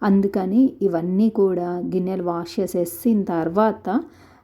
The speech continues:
ఆ, ఒక ఫైవ్ to టెన్ మినిట్స్ పాటు మొత్తం కౌంటర్ టాప్, ఆ, సైడ్స్ ఉన్న టైల్స్ అంతా కూడా క్లీన్ చేసుకుంటానండి. ఇలా డైలీ ఒక్కసారి అయితే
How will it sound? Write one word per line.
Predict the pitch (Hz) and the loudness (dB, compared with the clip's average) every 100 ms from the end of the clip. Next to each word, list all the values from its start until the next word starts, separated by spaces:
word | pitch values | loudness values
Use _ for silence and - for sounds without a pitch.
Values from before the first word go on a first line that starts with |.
| _ - | _ -4
ఆ, | 208 190 190 | -2 0 0
ఒక | 196 196 190 | 0 2 0
ఫైవ్ | 190 175 170 | 0 0 2
to | 208 | 0
టెన్ | 208 175 175 | 0 -2 -2
మినిట్స్ | 175 185 185 202 | -2 -4 -6 -4
పాటు | 180 170 277 330 | -4 0 0 2
మొత్తం | 220 - 202 202 | 0 0 0 0
కౌంటర్ | 190 175 170 175 | 0 -2 -2 -2
టాప్, | 175 170 165 175 175 175 - - _ 214 | -2 -4 -2 0 2 0 -8 -20 _ -4
ఆ, | 190 | -2
సైడ్స్ | 196 214 180 180 | -2 -2 -4 -2
ఉన్న | 196 185 | -2 -2
టైల్స్ | 180 175 175 180 | 0 0 0 -2
అంతా | 175 180 220 | -4 -2 0
కూడా | 214 208 180 202 | 0 0 0 0
క్లీన్ | 220 185 175 175 | 0 0 0 0
చేసుకుంటానండి. | 175 175 - 180 170 170 170 156 160 165 - _ _ _ _ 220 | -2 -2 -6 -4 -2 -4 -4 -6 -4 -6 -8 _ _ _ _ -2
ఇలా | 220 226 233 247 254 - | 2 4 4 4 0 -4
డైలీ | 196 190 196 247 | -2 -2 0 0
ఒక్కసారి | 190 - 226 202 165 180 | -2 -4 -6 -4 -2 0
అయితే | 208 208 | 0 0